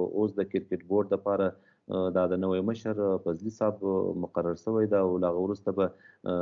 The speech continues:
دوی له خپلو اړوندو ادارو سره، د اسلامي امارت، ا، له حکومت ادارو سره به دا د کرکټ بورډ مسؤلین وخت په وخت به ناستې کوي، د خپلو مشکلات به هم شریکوي او د اسلامي امارت له لوري که کوم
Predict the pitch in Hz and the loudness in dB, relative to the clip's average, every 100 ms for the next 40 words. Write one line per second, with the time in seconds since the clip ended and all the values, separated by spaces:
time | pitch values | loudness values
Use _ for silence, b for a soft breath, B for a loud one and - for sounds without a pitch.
0 | 87 85 92 90 85 - 92 90 110 110 | 0 0 2 2 0 0 0 2 2 2
1 | 98 92 87 87 87 110 113 107 98 92 | 0 0 0 0 0 0 0 0 2 2
2 | 87 - 87 90 87 85 85 85 90 85 | -2 -4 -6 -4 -2 -2 -4 -4 -2 0
3 | 85 82 80 82 - 92 - - - - | 0 -2 -4 -6 -6 -8 -6 -10 -8 -6
4 | 87 85 87 104 104 92 87 90 82 - | 0 2 2 0 0 0 2 2 0 -2
5 | 80 82 80 92 104 98 90 85 - 87 | -6 -6 -2 2 2 2 -2 -4 -6 -4
6 | 98 92 B B B 95 - 90 92 87 | -2 -2 B B B -4 -2 0 0 -2
7 | 90 87 110 110 110 104 98 95 87 82 | -4 -2 -2 -2 -4 -2 0 0 -2 -6
8 | 87 87 82 - 90 107 107 104 - 98 | -6 -6 -6 -4 -2 0 -2 -4 -4 -4
9 | 98 92 92 87 87 - 85 90 90 90 | -2 0 2 0 -2 -4 -4 0 0 -2
10 | - 87 95 95 92 85 92 | -2 0 2 0 -2 -2 -4